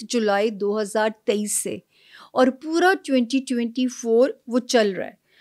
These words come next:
अगर इस अरसे में, ये वो अरसा है, या मुझे उनकी सियासत अभी तक ख़तरे में, मुझे, जैसे मैंने कहा था, बेस बना के इसी को,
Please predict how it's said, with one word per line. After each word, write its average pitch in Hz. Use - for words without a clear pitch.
अगर 226
इस 320
अरसे 262
में, 285
ये 262
वो 294
अरसा 240
है, 247
या 214
मुझे 214
उनकी 220
सियासत 226
अभी 196
तक 254
ख़तरे 262
में, 269
मुझे, 247
जैसे 226
मैंने 240
कहा 220
था, 233
बेस 214
बना 214
के 233
इसी 226
को, 247